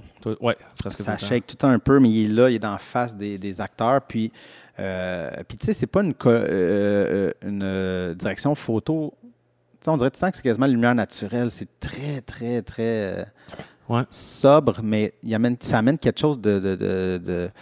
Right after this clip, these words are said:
Speaker 1: Ben, il fait toujours dans le réalisme, euh, assez intense. Fait
Speaker 2: Ouais.
Speaker 1: que, euh, je pense que c'est ça, là. Il y a, il y a pas trop de, d'esthétisme, euh, qui vont nous faire, euh,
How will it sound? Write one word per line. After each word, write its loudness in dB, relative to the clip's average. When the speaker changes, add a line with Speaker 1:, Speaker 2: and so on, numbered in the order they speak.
Speaker 1:
Ben, 4
il -12
fait -2
toujours 0
dans 0
le 0
réalisme, 2
euh, 0
assez -4
intense. -2
Fait -2
Speaker 2:
Ouais. -2
Speaker 1:
que, 0
euh, 0
je -10
pense -6
que -4
c'est -4
ça, 0
là. 0
Il 0
y 0
a, -4
il -14
y -2
a 0
pas 4
trop 0
de, 6
d'esthétisme, -4
euh, -2
qui -8
vont -4
nous -8
faire, -2
euh, -6